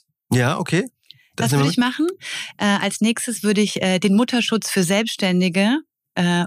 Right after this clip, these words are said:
Speaker 2: umfassend implementieren, damit niemand mehr auf seine Risikoschwangerschaft sparen muss und damit Handwerkende da draußen, HandwerkerInnen da draußen vor allem, ähm, beides vereinen können, Karriere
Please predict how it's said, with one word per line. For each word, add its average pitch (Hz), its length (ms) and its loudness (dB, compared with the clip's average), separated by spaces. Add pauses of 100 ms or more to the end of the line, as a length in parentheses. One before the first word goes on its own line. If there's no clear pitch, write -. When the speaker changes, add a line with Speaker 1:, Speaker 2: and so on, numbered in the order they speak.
Speaker 2:
umfassend 185 640 0
implementieren, 160 840 -2 (500)
damit 180 220 2
niemand 202 300 4
mehr 180 120 4
auf 175 80 -2
seine 180 200 0
Risikoschwangerschaft 190 1120 0
sparen 202 460 0
muss 247 260 0
und 185 300 0
damit 170 320 0
Handwerkende 190 720 -2
da 175 100 -2
draußen, 185 600 -2 (400)
HandwerkerInnen 185 720 0
da 170 80 0
draußen 175 500 -2
vor - 220 -6
allem, 185 400 -2 (400)
ähm, 170 420 -16 (1000)
beides 208 360 -2
vereinen 208 400 0
können, 220 260 0
Karriere 208 640 0